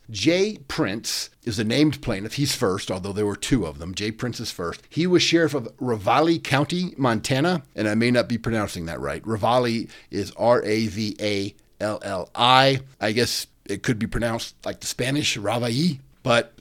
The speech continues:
I'm gonna guess go. I'm gonna go with Ravalli in Montana. So he was the sheriff there, and Richard Mack, who was the sheriff of Graham County, Arizona. The defendants, of course, was the United States of America. That is a government entity with which we are all,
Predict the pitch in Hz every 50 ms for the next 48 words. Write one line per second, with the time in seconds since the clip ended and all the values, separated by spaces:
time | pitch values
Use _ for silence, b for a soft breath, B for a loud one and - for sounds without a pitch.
0 | - - 120 117 117 113 107 104 104 101 - - - 110 90 90 90 101 107 107
1 | 107 110 104 101 101 104 - - 110 98 92 92 90 87 85 82 - b b b
2 | _ - 101 104 104 101 101 101 - - 123 117 101 - - - 107 117 120 104
3 | 113 - - 156 151 143 135 120 151 160 156 156 156 151 135 B B B B -
4 | 165 190 190 180 170 - 156 139 120 120 110 107 113 135 143 - - - - -
5 | 139 123 127 107 113 113 - - 127 120 117 - 127 117 107 95 - 113 110 107
6 | 113 113 117 113 - - - 143 165 - - 123 117 - - 120 113 117 120 113
7 | 95 95 147 185 202 180 120 78 - - _ 143 143 156 - - 214 226 226 220
8 | - 190 165 - - 208 208 208 190 - - - - - _ _ _ _ _ -
9 | 110 104 90 107 113 107 101 104 117 117 - 107 95 101 - - - - 85 85
10 | 90 90 101 85 85 82 - - 92 90 87 - - 117 131 127 101 127 131 127
11 | 120 120 - - - 143 147 175 165 170 175 - - 143 127 - 113 - - 82
12 | 71 - _ _ 101 110 127 - - 113 107 104 - - - 101 92 92 90 -
13 | 87 98 101 90 85 80 80 -